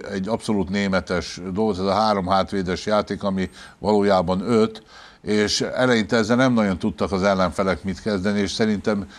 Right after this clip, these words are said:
többek között, senki nem játszott ezt Magyarországon, többek között ez is volt annak az oka, hogy egész jól szerepelt ugye abban az első jó fél évben, több mint fél évben. Aztán, ö, aztán megtalálták a, a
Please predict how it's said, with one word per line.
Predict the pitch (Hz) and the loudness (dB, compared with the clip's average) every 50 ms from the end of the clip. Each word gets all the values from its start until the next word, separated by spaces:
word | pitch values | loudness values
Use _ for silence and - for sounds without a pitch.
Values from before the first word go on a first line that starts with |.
| - - _ | -20 -18 _
többek | - 135 139 143 123 113 110 90 82 | 4 4 6 6 6 4 2 2 0
között, | - - 107 98 87 104 107 110 113 110 - - - _ _ _ _ _ | 0 -2 -2 0 2 2 2 2 2 0 -6 -14 -20 _ _ _ _ _
senki | - - 110 101 80 85 | -4 -2 -2 0 0 -2
nem | 95 92 | -2 0
játszott | 92 92 87 85 - 92 78 - | 0 0 0 -2 -4 -8 -6 -6
ezt | 98 90 - - | -6 -6 -4 -4
Magyarországon, | 107 110 123 127 127 - - 135 127 | -4 -2 0 -2 -2 -2 -4 -4 -2
többek | - 170 156 127 120 107 | 0 0 0 0 0 0
között | - 127 113 113 107 - 123 | 0 0 0 0 0 0 0
ez | 117 104 | 0 0
is | 98 - - | -2 -4 -4
volt | - 104 95 - - | -4 -4 -4 -2 -4
annak | 104 95 98 95 - | -4 -4 -4 -4 -6
az | 104 90 92 | -6 -6 -6
oka, | 104 98 - 123 123 117 - - - - - - - | -6 -4 -2 -2 -2 -2 -2 -6 -18 -20 -20 -10 -6
hogy | - 101 107 | -2 0 0
egész | 107 104 101 95 - - | 2 2 2 0 0 0
jól | 104 98 92 | 0 0 0
szerepelt | - - 95 92 90 82 - 92 90 85 82 - | 0 0 0 0 0 0 -2 -2 -4 -4 -4 -6
ugye | 90 87 92 | -6 -4 -2
abban | 90 87 87 82 80 90 90 | -2 -2 -2 -4 -4 -4 -2
az | 85 82 | -2 0
első | 101 95 90 - - 98 95 | 0 0 0 -2 -2 -2 0
jó | 101 107 98 82 | 0 0 0 -2
fél | - - 92 90 85 78 | -4 -4 -4 -4 -2 -4
évben, | 82 78 73 73 82 - | -4 -4 -4 -6 -6 -6
több | - 101 92 | -6 -6 -4
mint | 85 87 78 - | -4 -6 -8 -8
fél | - 92 87 87 | -10 -10 -6 -4
évben. | 98 104 104 131 147 143 - - - - - - - - - | -4 -4 -2 -2 -4 -4 -6 -12 -20 -20 -20 -20 -20 -8 -6
Aztán, | - 117 - - 143 131 131 131 131 | -4 -4 0 4 4 4 4 4 4
ö, | 131 131 131 131 131 120 - - - - - - _ | 4 4 6 4 4 2 0 -6 -16 -20 -20 -12 _
aztán | - 117 - - 131 131 | -8 -2 2 2 2 4
megtalálták | 135 127 135 - 113 104 101 98 - - 104 98 - | 2 0 2 2 2 4 4 4 2 0 0 0 2
a, | 107 104 | 2 4
a | 101 | 4